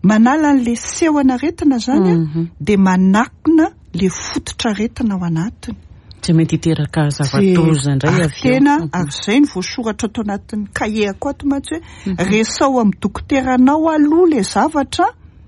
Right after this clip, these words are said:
Speaker 1: de ho azavainy aminao ny mahaloza
Speaker 2: Mhm.
Speaker 1: ho an'ny fahasalamanao an'ireny zavatra ireny.
Speaker 2: Mhm.
Speaker 1: Isan'ny ataoko fa loza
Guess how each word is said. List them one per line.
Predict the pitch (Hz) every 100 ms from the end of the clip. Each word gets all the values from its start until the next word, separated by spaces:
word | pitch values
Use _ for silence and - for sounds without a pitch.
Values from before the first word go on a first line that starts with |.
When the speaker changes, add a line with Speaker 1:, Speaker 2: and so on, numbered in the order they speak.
| - - -
Speaker 1:
de | 208
ho | 202
azavainy | 208 190 165 - 185 196
aminao | 196 196 196 208 240 320
ny | 294
mahaloza | 220 202 196 202 226 381 294 - 254 466 - - -
Speaker 2:
Mhm. | 202 190
Speaker 1:
ho | 175
an'ny | 226 220
fahasalamanao | 220 214 214 202 202 196 196 208 233
an'ireny | 214 185 170
zavatra | - 160 - - -
ireny. | 202 - _ 180
Speaker 2:
Mhm. | 170 156 147 139 143 139 - - -
Speaker 1:
Isan'ny | 196 254 - 302 269 254
ataoko | 247 - 330 339 -
fa | - 240
loza | 214 226 311 392 180 233